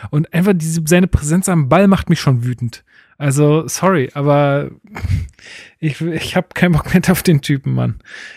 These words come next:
Also ja, ich sehe total, dass, äh, dass er uns da die Spiele, ähm, mitentschieden hat, aber der Rest ist einfach eine Katastrophe. Und ich hoffe einfach, dass wir jemanden finden,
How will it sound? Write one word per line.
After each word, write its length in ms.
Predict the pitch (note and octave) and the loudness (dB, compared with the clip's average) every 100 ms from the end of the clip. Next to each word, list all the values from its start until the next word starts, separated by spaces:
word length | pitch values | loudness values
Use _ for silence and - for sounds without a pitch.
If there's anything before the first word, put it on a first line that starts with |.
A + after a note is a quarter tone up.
| A2+ | -14
Also 220 | C#3+ C#3+ | -8 -4
ja, 380 | D3+ D3 D#3+ G3 | 0 2 2 2
ich 260 | - E3+ - | -2 -8 -6
sehe 340 | D#3+ D#3+ F#3+ | 0 2 2
total, 840 | F3 E3 - D#3 F3 F#3 F#3 F3 D#3+ | 0 -4 0 2 4 4 2 0 -2
dass, 320 | - D#3+ - | -2 0 -2
äh, 240 | D3 D3+ D3+ | -2 0 2
dass 240 | D#3 D3 | 2 0
er 320 | D#3 D3 D3+ | 0 2 0
uns 220 | D3+ C#3+ | -2 -4
da 100 | - | -2
die 140 | C#3+ C#3+ | -2 -4
Spiele, 760 | - D#3+ D#3 D3+ D3+ D3 C#3 C#3 | -6 -6 0 0 0 0 -2 -2
ähm, 420 | C#3 C#3 C#3 C#3 | -2 -2 -2 -2
mitentschieden 600 | E3+ F#3 D3+ D3 C3+ B2+ | 0 0 -2 0 0 0
hat, 220 | C3 - | -2 0
aber 500 | C3+ C3+ B2+ B2+ B2 _ - - _ _ | 2 4 2 0 -2 _ -20 -20 _ _
der 140 | B2 A#2 | -2 2
Rest 240 | C3+ - | 0 0
ist 120 | C#3 | -2
einfach 300 | B2 B2 B2 | -2 -2 -2
eine 120 | A2+ G#2+ | -4 -4
Katastrophe. 680 | A#2 A2 - - A2+ A2 | -4 -6 -6 -6 -4 -2
Und 140 | B2 B2 | -2 -2
ich 160 | A2+ | 0
hoffe 180 | D3 - | -2 0
einfach, 260 | C3 C3 B2+ | -2 0 -2
dass 200 | C3+ A#2 | -4 0
wir 60 | B2+ | 2
jemanden 260 | B2 A#2+ | 2 0
finden, 480 | A#2 D3 E3 D3+ C3 | 0 -2 0 -2 -4